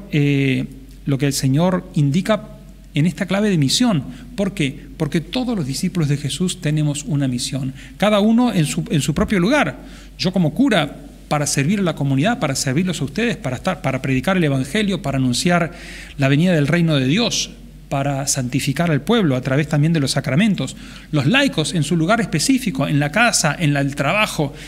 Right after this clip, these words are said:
en la familia, en la cultura, en la política, en la economía, allí gastarse y allí enfrentar las dificultades que tienen para poder hacer que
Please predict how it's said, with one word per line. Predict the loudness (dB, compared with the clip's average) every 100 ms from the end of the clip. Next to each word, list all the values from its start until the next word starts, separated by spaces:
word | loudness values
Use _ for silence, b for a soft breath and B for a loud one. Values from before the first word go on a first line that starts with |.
| B
en | 2
la | 2
familia, | 2 2 2 2 0
en | 2
la | 0
cultura, | 2 0 2 0 0 0
en | 0 -2
la | 0
política, | 0 0 0 -2 0
en | 2 0
la |
economía, | 2 2 2 4 2 0 -6 -2
allí | 0 4 4
gastarse | 2 2 2 2 2 0 0
y | 2
allí | 2 4 4 4 0 -6 -10 -2
enfrentar | 0 2 2 2 4 2
las | 4
dificultades | 2 0 0 0 0
que | 0
tienen | 2 2 2
para | 2 2
poder | 0 0 0 -2 -10 -20 -20 -20 -8
hacer | -2 0 0 0
que | 0 -2